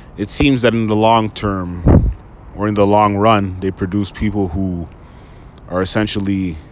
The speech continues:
what, what I would call desk jockey-ish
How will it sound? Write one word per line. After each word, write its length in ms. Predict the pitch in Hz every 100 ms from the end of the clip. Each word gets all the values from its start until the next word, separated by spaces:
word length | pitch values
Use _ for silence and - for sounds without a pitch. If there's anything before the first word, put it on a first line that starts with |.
| - - -
what, 280 | 92 104 104 - - - - - - - - - - - - - - -
what 240 | - 104 98
I 120 | 104
would 200 | 104 90
call 180 | 107 98
desk 420 | 85 101 - 92
jockey-ish 760 | 101 90 85 85 76 - -